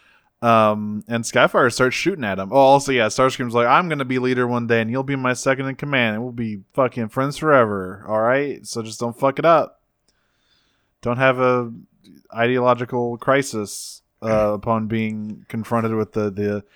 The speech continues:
Speaker 1: <laughs> the, the, uh, the ugly truth
Speaker 2: Monster
Speaker 1: about
Speaker 2: I've
Speaker 1: the
Speaker 2: become.
Speaker 1: Decepticons." Yeah.
Speaker 2: <laughs> The monster I've become in the last four million years. Don't worry about it.
Speaker 1: So he, he's, he's pretty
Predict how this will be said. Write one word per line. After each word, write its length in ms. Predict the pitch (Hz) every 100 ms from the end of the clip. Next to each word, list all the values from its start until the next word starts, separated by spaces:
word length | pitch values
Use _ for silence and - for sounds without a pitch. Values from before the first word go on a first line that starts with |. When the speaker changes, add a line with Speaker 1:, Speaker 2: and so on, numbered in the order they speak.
| _ _ -
Speaker 1:
<laughs> 100 | 113
the, 640 | 139 143 120 123 120 107
the, 260 | 110 117 113
uh, 440 | 107 104 104 101
the 180 | 95 113
ugly 220 | 113 110
truth 100 | 110
Speaker 2:
Monster 220 | 151 120 190
Speaker 1:
about 100 | 185
Speaker 2:
I've 60 | 120
Speaker 1:
the 60 |
Speaker 2:
become. 400 | 110 110 175 190
Speaker 1:
Decepticons." 300 | 107 101 104
Yeah. 260 | 113 107 101 - - - -
Speaker 2:
<laughs> 100 | 311
The 100 | 226 226
monster 240 | 240 240
I've 100 | 208
become 240 | 220 240
in 80 | 185
the 60 | 175
last 260 | 170 226
four 140 | 202 170
million 320 | 175 175 175
years. 260 | 165 165 190
Don't 140 | 190
worry 160 | 180 170
about 220 | 165 165
it. 160 | 202 240 - _ _ _
Speaker 1:
So 960 | - - - 135 139 139 139 139 135 - _ _
he, 480 | - 117 165 226 226 175
he's, 380 | 220 262 240 -
he's 260 | 151 202 247
pretty 720 | - 180 175 165 156 143